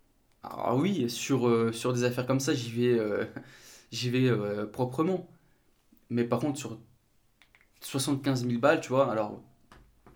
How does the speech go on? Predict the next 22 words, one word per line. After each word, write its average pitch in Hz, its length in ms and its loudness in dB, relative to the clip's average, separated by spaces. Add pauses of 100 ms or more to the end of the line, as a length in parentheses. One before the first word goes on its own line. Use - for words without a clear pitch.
(160)
c'est - 300 -2
encore 123 400 -2
peu 160 220 8
pour 117 180 -2
un 117 100 2
immeuble. 165 360 0 (880)
Mais 113 100 -4
par 110 180 -4
contre, 160 220 0
est-ce 123 140 -2
que 135 140 2
j'aurais 120 260 2
été, 135 360 0
euh, 110 180 4
je, 110 120 0
est-ce 123 200 -2
que 143 100 -2
j'ai 131 120 0
les 127 160 2
reins 139 240 2
assez 135 300 -2
solides 143 500 -2